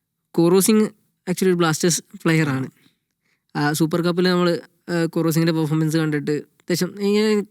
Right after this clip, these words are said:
സൂപ്പർ കപ്പ് മാത്രമല്ല, അതിന് മുന്നേയുള്ള മത്സരങ്ങളിലും നല്ലൊരു പെർഫോമൻസ് കാഴ്ചവെച്ചിട്ടുണ്ട്. അപ്പോൾ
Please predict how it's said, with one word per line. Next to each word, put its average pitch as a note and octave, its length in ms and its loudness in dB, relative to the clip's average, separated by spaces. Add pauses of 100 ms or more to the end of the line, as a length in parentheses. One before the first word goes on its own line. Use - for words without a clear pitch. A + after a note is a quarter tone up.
(100)
സൂപ്പർ F3 200 0
കപ്പ് G3+ 120 2
മാത്രമല്ല, G#3 240 0
അതിന് G3 120 4
മുന്നേയുള്ള G3 260 2
മത്സരങ്ങളിലും F#3 500 0 (480)
നല്ലൊരു F3+ 400 2
പെർഫോമൻസ് D3+ 720 0
കാഴ്ചവെച്ചിട്ടുണ്ട്. C3+ 520 -4
അപ്പോൾ E3 160 -4